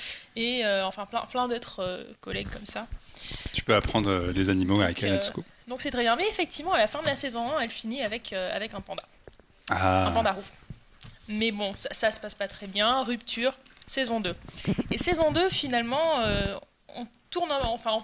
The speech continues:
Speaker 1: moi j'avais trouvé que sur la saison deux, on tournait un petit peu en rond. Euh, c'était de nouveau, euh, Retsuko qui trouvait l'amour, qui, euh, enfin, qui, pardon, qui cherchait l'amour, qui trouvait un partenaire potentiel avec qui, euh, ça se passait bien pendant un moment. Euh,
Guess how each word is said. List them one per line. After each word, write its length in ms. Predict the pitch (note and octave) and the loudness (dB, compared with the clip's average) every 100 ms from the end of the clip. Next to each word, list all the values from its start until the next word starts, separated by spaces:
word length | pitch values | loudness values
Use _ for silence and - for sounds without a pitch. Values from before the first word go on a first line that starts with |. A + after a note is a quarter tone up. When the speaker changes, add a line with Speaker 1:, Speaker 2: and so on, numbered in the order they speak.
| C#4 | -2
Speaker 1:
moi 120 | D4 | -2
j'avais 180 | C4+ A3+ | 0 -2
trouvé 200 | - C#4 | -2 -2
que 60 | |
sur 80 | - | -2
la 100 | G3+ | -2
saison 220 | - G#3 | -2 -4
deux, 120 | G#3+ B3+ | -4 -4
on 80 | |
tournait 240 | G#3+ A3+ A#3 | -6 -6 -6
un 60 | G#3 | -6
petit 120 | - | -8
peu 120 | - | -6
en 120 | F3+ | -6
rond. 160 | F#3 C#4 - - - - - - | -4 -8 -10 -14 -14 -14 -18 -6
Euh, 360 | G#3 G3+ G3+ G3+ | -2 0 0 -2
c'était 280 | G3+ G3+ B3 | -4 -4 -2
de 120 | B3+ | 0
nouveau, 440 | C4 A#3+ A#3+ C4+ B3 | 0 0 0 2 4
euh, 600 | G3 F#3 F#3 F3+ - - - G#3+ | 6 6 6 4 0 -6 -4 -2
Retsuko 500 | A#3 - A3+ A#3 B3+ | -2 -4 -6 -2 -2
qui 160 | - - | -2 -8
trouvait 280 | - B3 | -6 0
l'amour, 500 | A#3 G3+ G3+ A#3+ C#4 | 4 4 4 2 2
qui, 360 | - A#3 B3 A#3 | -2 -6 -6 -2
euh, 260 | F#3+ F#3 F#3+ - _ | -2 -2 -4 -10 _
enfin, 160 | A#3 G#3 | 0 0
qui, 80 | |
pardon, 240 | - A#3+ G3 | 2 2 2
qui 140 | - | 0
cherchait 320 | - C4+ C4 | 0 2 2
l'amour, 360 | G3 G3 D4+ - - - - - | 2 0 -2 -6 -16 -20 -16 -6
qui 140 | F#4 | -4
trouvait 320 | - D#4+ C#4+ | -2 0 2
un 100 | B3+ | 2
partenaire 500 | A#3 G#3+ - A3 A3+ | 2 0 -2 0 0
potentiel 560 | - G#3+ F#3 - A#3 C#4+ | -2 -6 -2 0 2 2
avec 240 | A3+ F#3+ | 2 -2
qui, 320 | - - B3 G3+ | -8 -12 -10 -10
euh, 80 | G3 | -8
ça 140 | G#3+ | -8
se 80 | - | -8
passait 280 | G#3 - G3+ | -6 -6 -4
bien 200 | A3 A3 | -4 -2
pendant 260 | G3+ F#3+ | -2 -2
un 100 | F#3 | -2
moment. 360 | F#3 F#3 G3+ D4 - - - - - | -2 -2 -4 -4 -6 -8 -8 -10 -10
Euh, 80 | - | 0